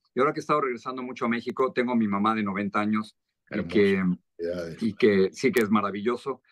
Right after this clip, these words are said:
Speaker 1: pero cada vez que me
Speaker 2: Jechu.
Speaker 1: voy, la jechu, exactamente, la, la jechu que en, que en mexicano quiere decir la jefa,
Speaker 2: Sí.
Speaker 1: ¿no? Y, y, eh, cada vez que me despido de ella,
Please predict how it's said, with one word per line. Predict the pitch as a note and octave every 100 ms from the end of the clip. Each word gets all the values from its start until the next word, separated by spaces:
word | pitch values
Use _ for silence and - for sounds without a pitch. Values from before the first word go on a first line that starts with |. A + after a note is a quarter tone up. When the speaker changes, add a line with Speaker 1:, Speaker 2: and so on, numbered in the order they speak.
| _ _
Speaker 1:
pero | A2 A2
cada | C3+ C#3
vez | C#3+ -
que | B2+
me | A#2
Speaker 2:
Jechu. | E3
Speaker 1:
voy, | B2+ B2 - _ _ _ _ _ _ _ A#2
la | A2+
jechu, | D3 E3 - A2 -
exactamente, | - F#2+ A#2 - A2+ A2+ G#2 F2+ -
la, | G#2 A2+
la | - A2+
jechu | C#3 C#3+ D#3+
que | - B2
en, | A#2 A2+
que | A#2
en | A2 G#2+
mexicano | A2 A2+ - A#2+ B2 A#2+ _ _ _
quiere | - A2+
decir | A2 B2+ A2+
la | G#2+
jefa, | - C3 - F2+ _ _
Speaker 2:
Sí. | - F3 D#3
Speaker 1:
¿no? | B2+ D#3 D#3 - D3+ D#3 - -
Y, | A#2+ A#2 A#2 A2 G#2+
y, | _ _ _ _ _ _
eh, | - - B2 A#2+ _
cada | C#3 C#3
vez | C#3
que | -
me | B2 A2
despido | G#2 B2 A#2+
de | A#2
ella, | A#2 A#2+ B2